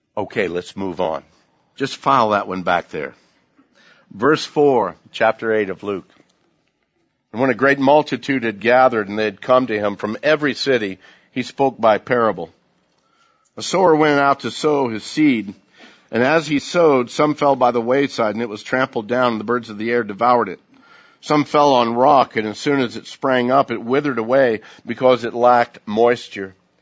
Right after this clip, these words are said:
And some fell among thorns, and the thorns sprang up with it and choked it. But others fell on good ground, sprang up, and yielded a crop a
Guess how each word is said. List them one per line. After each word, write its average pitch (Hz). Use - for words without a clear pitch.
And -
some 151
fell 139
among 120
thorns, 120
and 104
the 104
thorns 131
sprang 131
up 131
with 110
it 113
and 101
choked 139
it. 95
But 120
others 175
fell 165
on 120
good 139
ground, 110
sprang 143
up, 131
and 113
yielded 135
a 107
crop 131
a 101